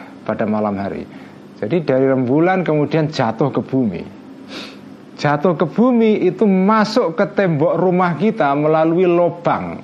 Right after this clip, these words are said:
melalui loster tadi itu, ya. Melalui lubang masuk ke tembok, ya. Dari tembok, ini cahaya kedua, ya,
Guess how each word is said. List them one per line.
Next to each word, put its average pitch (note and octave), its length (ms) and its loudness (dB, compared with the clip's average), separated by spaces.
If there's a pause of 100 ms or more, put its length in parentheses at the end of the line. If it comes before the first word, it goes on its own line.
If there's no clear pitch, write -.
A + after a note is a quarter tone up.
(140)
melalui C#3 360 2
loster C#3 400 2
tadi C#3 400 0
itu, F2+ 400 -8
ya. F2+ 200 -6 (400)
Melalui B2+ 360 0
lubang D3 880 -2
masuk C3+ 480 -2
ke C#3+ 120 -4
tembok, A#2+ 640 -2
ya. - 200 -10 (520)
Dari F3 400 2
tembok, G#3+ 720 2
ini F#3 160 2
cahaya D#3 320 2
kedua, D#3 520 0
ya, A#2+ 200 -2